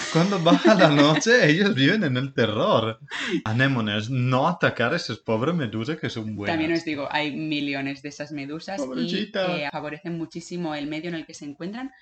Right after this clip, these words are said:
Speaker 2: porque la migración diaria que, mm, hacen estas, estas medusas es porque una vez tuvo salida al mar.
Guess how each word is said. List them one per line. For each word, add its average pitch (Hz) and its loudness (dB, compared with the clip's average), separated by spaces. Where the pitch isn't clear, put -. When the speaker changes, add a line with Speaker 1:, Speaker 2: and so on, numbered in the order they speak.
Speaker 2:
porque 190 -8
la 170 -4
migración 160 -6
diaria 175 -6
que, 147 -14
mm, 135 -12
hacen 151 -12
estas, 135 -12
estas 156 -14
medusas 175 -10
es 180 -8
porque 185 -8
una 185 -4
vez 180 -6
tuvo 170 -8
salida 170 -8
al 165 -4
mar. 127 -10